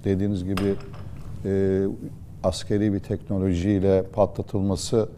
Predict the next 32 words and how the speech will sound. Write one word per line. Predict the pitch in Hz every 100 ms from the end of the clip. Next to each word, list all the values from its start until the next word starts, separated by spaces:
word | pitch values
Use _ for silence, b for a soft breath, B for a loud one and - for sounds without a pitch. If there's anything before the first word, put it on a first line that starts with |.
| B B B B B -
e, | 101 101 87
dışında | 98 - 113 113 120
bir | 113
de |
altyapı | 117 120 - 104 -
çalışmaları | 127 120 - 123 120 120 127 123 - - 117
ya | 107
da | 110
altyapı | 101 101 113 - 139
var. | 107 87 - 101
Yani | 95 98 98
bu | 104 98
altyapının | 120 - 104 - 107
içinde | - 117 98
doğalgaz | 98 107 110 113 101
var, | 104 104 - B B
elektrik | 107 104 - 104 101 113
var, | 110 110
aynı | 98 107 107
anda | 107 107 104 - B B B -
internet | 107 104 113 113 113 -
kabloları | - 110 107 110 110 107
var, | 113 110 - - - -
baz | 87 101 101
istasyonlar | - 110 95 - 104 107 107 98
dışında | 98 117 110 107 - B B B -
fiber | 120 104 107 104 120
internetin | 104 - 107 104 101 113 104
geçtiği | 104 - - 107
alan | 98 98 104 104
var. | 101 104 B B B B -
Şimdi | 110